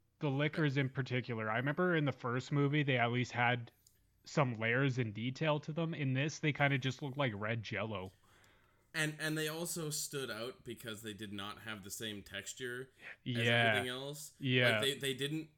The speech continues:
Speaker 2: feel like they were lit properly for the room,
Speaker 1: Mm-hmm,
Speaker 2: and they didn't
Speaker 1: mm-hmm.
Speaker 2: have the same sort of, like, they, it looked like they had a C G asset that they dumped in afterwards and didn't
Speaker 1: <laughs>
Speaker 2: put anything into it to, like, now,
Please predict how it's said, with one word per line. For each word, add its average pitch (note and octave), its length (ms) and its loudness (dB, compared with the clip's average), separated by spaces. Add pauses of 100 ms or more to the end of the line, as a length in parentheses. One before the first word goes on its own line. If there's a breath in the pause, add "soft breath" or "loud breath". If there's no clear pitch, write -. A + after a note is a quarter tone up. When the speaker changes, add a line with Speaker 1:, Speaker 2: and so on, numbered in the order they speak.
Speaker 2:
feel C#3 500 -6
like A#2+ 280 -6
they A2+ 120 -4
were G#2+ 160 -6
lit G2+ 380 -8
properly D#3 720 -8
for C#3 240 -10
the A#2+ 120 -8
room, A2+ 440 -4
Speaker 1:
Mm-hmm, C3 180 4
Speaker 2:
and C3 100 4
they A#2 60 2
didn't A#2+ 360 0
Speaker 1:
mm-hmm. A#2+ 160 -2
Speaker 2:
have A#2 260 -8
the A#2 80 -8
same A#2+ 360 -6
sort A2+ 300 -8
of, G2+ 300 -12 (960 soft breath)
like, B2+ 180 -6
they, C3+ 220 -6
it C#3 140 -8
looked D3+ 180 -6
like D3 100 -6
they C3+ 120 -8
had C#3 120 -6
a B2+ 60 -6
C C3+ 220 -4
G B2+ 200 -4
asset A2+ 360 -6
that G#2 100 -12
they G#2+ 120 -4
dumped G#2+ 360 -8
in G#2+ 160 -6
afterwards G2+ 560 -8
and G#2 220 -10
didn't A#2 380 0
Speaker 1:
<laughs> A#2+ 60 -8
Speaker 2:
put A#2+ 140 -6
anything A2+ 440 -4
into G#2 260 -6
it G2 160 -12
to, G2+ 180 -12
like, F#2 400 -14 (920 soft breath)
now, D3 360 -4